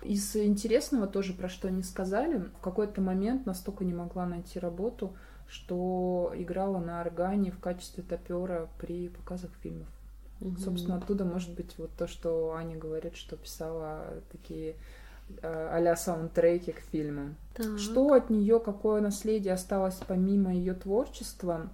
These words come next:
Speaker 1: Э, была школа её имени в Чикаго, но на данный момент сейчас она уже закрыта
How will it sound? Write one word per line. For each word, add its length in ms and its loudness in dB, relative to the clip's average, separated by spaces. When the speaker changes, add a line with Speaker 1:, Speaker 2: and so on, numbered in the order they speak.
Speaker 1:
Э, 300 -2
была 400 2
школа 400 4
её 300 4
имени 380 4
в 80 -2
Чикаго, 640 -2
но 360 2
на 140 4
данный 320 4
момент 320 2
сейчас 300 -6
она 240 -2
уже 140 -6
закрыта 600 -2